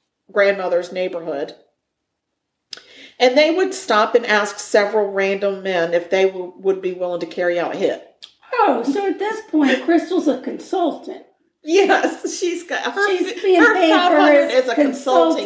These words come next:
Speaker 2: consulting
Speaker 1: fee.
Speaker 2: Okay.
Speaker 1: Yeah.
Speaker 2: Okay. Okay.
Speaker 1: There is, okay. Yeah,
Speaker 2: We're
Speaker 1: exactly.
Speaker 2: sourcing out now.
Speaker 1: I know.
Speaker 2: I got
Speaker 1: So yeah, she's just a consultant. <laughs> So, um,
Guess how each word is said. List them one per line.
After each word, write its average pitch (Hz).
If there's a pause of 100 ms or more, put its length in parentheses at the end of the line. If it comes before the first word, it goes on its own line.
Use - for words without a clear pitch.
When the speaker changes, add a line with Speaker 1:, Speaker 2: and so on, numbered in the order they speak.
(100)
Speaker 2:
consulting 247
Speaker 1:
fee. 185
Speaker 2:
Okay. 320
Speaker 1:
Yeah. 220
Speaker 2:
Okay. - (160)
Okay. 311 (280)
Speaker 1:
There 240
is, - (140)
okay. 156 (920)
Yeah, 190
Speaker 2:
We're 370
Speaker 1:
exactly. 359
Speaker 2:
sourcing 285
out 240
now. 196
Speaker 1:
I 202
know. 208
Speaker 2:
I 262
got 277 (640)
Speaker 1:
So -
yeah, 226
she's 320
just 392
a 349
consultant. -
<laughs> - (800)
So, 240
um, 190